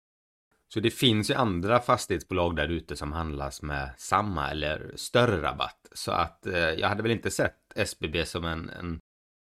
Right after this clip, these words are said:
en no-brainer, att det här är en kanoninvestering som är nedtryckt och förstörd av blankar, utan det här är,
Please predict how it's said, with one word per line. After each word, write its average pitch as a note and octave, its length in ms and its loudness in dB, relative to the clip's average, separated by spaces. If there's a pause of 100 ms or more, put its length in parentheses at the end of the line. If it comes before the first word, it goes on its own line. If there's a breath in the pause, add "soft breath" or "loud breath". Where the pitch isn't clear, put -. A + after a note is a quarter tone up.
(840)
en G2 220 2
no-brainer, F#2 540 2
att D#2 140 -4
det F2+ 80 -2
här F2 120 2
är E2 100 0
en D#2 80 -10
kanoninvestering F#2+ 960 0
som F#2+ 140 -2
är F#2 40 -2
nedtryckt F2 520 0
och D#2+ 100 -6
förstörd D#2+ 360 -4
av D#2 80 -4
blankar, F#2 440 0
utan F#2+ 360 -2
det F2 80 4
här D#2+ 240 -2
är, E2+ 260 0